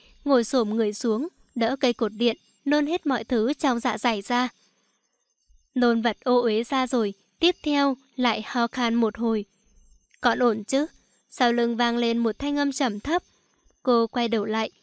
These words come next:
kinh ngạc khi thấy Chu Tại Vũ. Lúc này thậm chí mới chợt thanh tỉnh, biết mình bị anh thấy được dáng vẻ nhếch nhác, nhất thời ngượng ngùng không biết làm sao.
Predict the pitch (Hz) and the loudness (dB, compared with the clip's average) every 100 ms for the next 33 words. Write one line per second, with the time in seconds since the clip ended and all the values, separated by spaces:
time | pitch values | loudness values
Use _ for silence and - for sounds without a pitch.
0 | _ _ 320 311 285 208 - 302 285 226 | _ _ -2 2 0 -2 -4 -4 -2 -2
1 | - 294 - 254 220 233 285 349 _ _ | -2 -2 0 -2 0 -2 -2 -6 _ _
2 | _ _ 277 269 247 202 226 220 - 226 | _ _ -4 -2 -4 -4 -6 -4 -4 -2
3 | 247 247 247 262 - 262 247 - 247 220 | 0 -2 -2 -4 -4 -6 -4 0 -2 -2
4 | - _ _ 262 285 247 202 208 214 226 | -12 _ _ -4 -2 -2 -2 -2 -4 -4
5 | 233 254 208 277 220 226 202 220 269 220 | -4 -4 -2 -2 -2 -4 -4 -2 -2 -2
6 | 285 285 294 330 - _ _ 302 349 294 | -4 -2 -2 -2 -6 _ _ -4 -2 0
7 | 226 214 226 226 226 208 262 - 240 285 | 0 0 -2 0 0 0 -6 -4 -2 0
8 | 320 269 220 - 240 240 | 0 -2 -2 -4 0 0